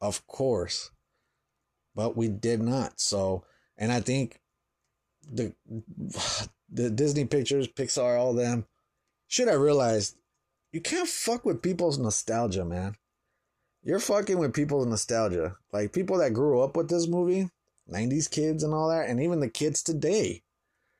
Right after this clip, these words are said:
The kids that grew up with this movie, you're fucking with their nostalgia, man. And that's, that was your biggest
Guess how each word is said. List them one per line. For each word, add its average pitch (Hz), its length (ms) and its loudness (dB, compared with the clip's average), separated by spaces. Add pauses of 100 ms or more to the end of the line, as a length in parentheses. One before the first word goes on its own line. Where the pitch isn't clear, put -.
(760)
The 120 80 -6
kids 180 240 2
that 139 220 2
grew 165 180 4
up 202 160 0
with 165 160 0
this 117 180 -2
movie, 98 440 0 (160)
you're 156 120 2
fucking 208 380 0
with 143 160 0
their 123 140 2
nostalgia, 95 640 0
man. 85 380 -6
And 101 320 -2
that's, - 320 0
that 131 200 2
was 147 180 2
your 107 100 2
biggest 104 500 0